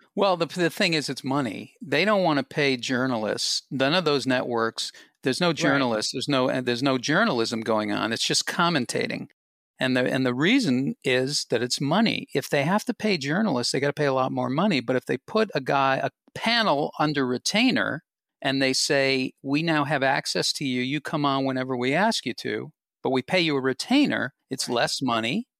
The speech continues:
Speaker 1: And you commentate. You're the expert. "All right, Tiger Woods had a crash. Let's go over
Speaker 2: Right.
Speaker 1: that again. What do you think about the crash?"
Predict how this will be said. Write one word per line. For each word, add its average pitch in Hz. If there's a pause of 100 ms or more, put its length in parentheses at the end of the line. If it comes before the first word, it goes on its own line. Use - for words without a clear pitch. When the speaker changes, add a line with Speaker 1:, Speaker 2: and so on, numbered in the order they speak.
(160)
Speaker 1:
And 156
you 175
commentate. 226
You're 139
the 180
expert. 196 (200)
"All 185
right, 160
Tiger 180
Woods 208
had 190
a 185
crash. 214
Let's 156
go 190
over 185
Speaker 2:
Right. 180
Speaker 1:
that 202
again. 131
What 175
do 226
you 277
think -
about 107
the -
crash?" -